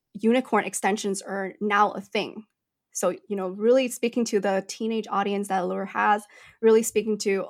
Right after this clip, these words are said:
like, this shocking element of, "Oh, this is something new, like, click this to learn more about it." So that's one of the, the pieces that I was personally really excited for. Another one also is for Procurify. Um, so this was when, um,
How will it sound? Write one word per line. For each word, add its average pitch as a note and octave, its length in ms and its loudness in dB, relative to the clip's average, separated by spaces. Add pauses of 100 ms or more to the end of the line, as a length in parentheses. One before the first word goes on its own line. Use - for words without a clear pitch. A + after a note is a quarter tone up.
(120)
like, G3 220 -4
this G#3 120 -6
shocking F#3+ 440 -2
element F#3 340 -6
of, F3+ 140 -12
"Oh, A3 220 2
this G3+ 180 -8
is G#3 80 -8
something G3 280 -6
new, F#3+ 300 -6
like, - 200 -20
click G#3+ 260 -6
this - 300 -12
to G3 80 -10
learn G3 220 -6
more C4 220 -2
about - 260 -10
it." - 160 -20
So - 160 -14
that's G#3+ 220 -4
one A#3+ 140 0
of A3 100 -2
the, G3+ 260 -4 (360)
the - 60 -14
pieces G#3 360 -8
that F#3+ 160 -4
I F#3+ 60 0
was G#3+ 180 -4
personally C4+ 400 -6
really C4+ 240 4
excited B3+ 460 -2
for. C4 340 2 (460)
Another A3+ 320 4
one C#4 180 2
also A3+ 480 0
is G3+ 320 -4
for F#3 320 -4
Procurify. A3+ 840 -4
Um, F3+ 380 -2 (260)
so G#3 200 -4
this A3+ 300 -4
was A#3+ 300 2
when, G3 560 -2
um, F#3 440 -8